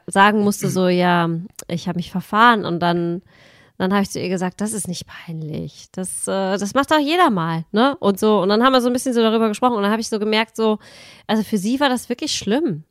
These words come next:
vor ihrer Freundin, vor ihrer Bekannten zuzugeben, dass sie einen Fehler gemacht hat. Aber sie war auch eine andere Generation, also hat man schon gemerkt, so, okay, die sind schon noch voller mit, äh, Scham.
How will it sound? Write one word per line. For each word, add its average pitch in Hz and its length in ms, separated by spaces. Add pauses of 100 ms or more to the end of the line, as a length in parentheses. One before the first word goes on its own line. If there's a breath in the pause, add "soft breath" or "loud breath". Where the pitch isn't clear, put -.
(220)
vor 277 380 (140)
ihrer 240 560
Freundin, 208 480
vor 185 160
ihrer 185 240
Bekannten 196 840
zuzugeben, 185 920
dass 185 180
sie 190 140
einen 180 140
Fehler 240 360
gemacht 156 440
hat. 160 200 (600 loud breath)
Aber 175 260
sie 185 120
war 214 260
auch 220 60
eine 208 180
andere 202 340
Generation, 196 720
also 165 180
hat 175 140
man 190 100
schon 185 160
gemerkt, 180 400
so, 180 220
okay, 170 340
die 160 160
sind 185 140
schon 180 140
noch 170 120
voller 180 340
mit, 156 360
äh, 156 340
Scham. 170 560